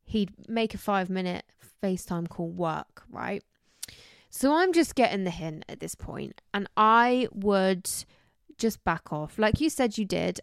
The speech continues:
and then he messaged you. I would probably just back off quite a lot, um, you know, air a couple of messages, not reply for a while, and see what happens. And if he then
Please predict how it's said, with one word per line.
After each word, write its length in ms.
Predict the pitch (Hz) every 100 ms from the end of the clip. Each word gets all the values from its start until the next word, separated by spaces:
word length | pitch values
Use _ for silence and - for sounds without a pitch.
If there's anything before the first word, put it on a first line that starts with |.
| -
and 160 | 196 196
then 80 |
he 60 | 214
messaged 460 | 269 - 180 - -
you. 200 | - - _ - - _ _ _ _
I 240 | 233 311
would 220 | 359 359 -
probably 800 | 285 226 220 214 196 196 190 - _ _ _ _ 196
just 340 | - 196 - _ -
back 300 | 202 196 -
off 280 | 185 - - _ _ _
quite 300 | - 196 185
a 40 |
lot, 480 | 175 170 165 247 294 _ _ - - - _ _ -
um, 460 | 196 185 185 185 -
you 120 | -
know, 280 | 190 175 175 - -
air 500 | 185 180 185 180 - - _
a 60 | 190
couple 320 | 180 - 170
of 60 |
messages, 960 | 180 233 - 226 202 214 202 196 196 202
not 160 | 190 -
reply 480 | - 214 208 214
for 200 | 214 208
a 60 | 202
while, 720 | 196 190 190 190 185 180 - -
and 460 | 185 190 185 185 - _ _ _ _
see 260 | - - 311
what 160 | 262 208
happens. 540 | 180 - 160 160 175
And 160 | 196 202
if 220 | - 285 -
he 120 | 330
then 540 | 233 208 190 247 302